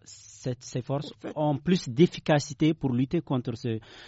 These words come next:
Speaker 1: ces, ces, ces genres de, de conflits dont vous-même vous avez, euh, dit que c'est très difficile parce qu'il s'agit de communi-, de communautés d'abord ?
Speaker 2: Au fait, vous voyez, on ne peut pas comparer l'armée ma-, l'armée française à nos armées.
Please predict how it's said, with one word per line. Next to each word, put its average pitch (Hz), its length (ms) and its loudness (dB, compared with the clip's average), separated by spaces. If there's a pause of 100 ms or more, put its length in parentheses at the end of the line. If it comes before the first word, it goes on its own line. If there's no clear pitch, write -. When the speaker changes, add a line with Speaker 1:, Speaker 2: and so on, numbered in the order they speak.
Speaker 1:
ces, 120 320 2
ces, 113 180 -2
ces 127 200 2
genres 139 340 6
de, 123 200 0
de 117 160 -2
conflits 131 360 -4
dont 131 160 0
vous-même 156 360 0
vous 131 180 -2
avez, 123 520 -2
euh, 110 200 -8
dit 131 240 -2
que 139 180 -2
c'est 131 220 -6
très 131 180 2
difficile 120 300 -2
parce 123 200 -4
qu'il 117 140 -4
s'agit 120 400 -2
de 117 80 -4
communi-, 123 400 2 (220)
de 123 240 -8
communautés 131 560 4
d'abord ? 117 400 -2 (1160)
Speaker 2:
Au 147 80 -12
fait, 240 260 -10
vous 127 180 -16
voyez, 131 640 -10
on 127 60 -10
ne 120 40 -10
peut 123 140 -14
pas 143 160 -8
comparer 120 420 -10
l'armée 113 320 -10
ma-, 107 300 -10
l'armée 110 320 -10
française 117 480 -12
à 98 140 -12
nos 98 220 -14
armées. 208 240 -4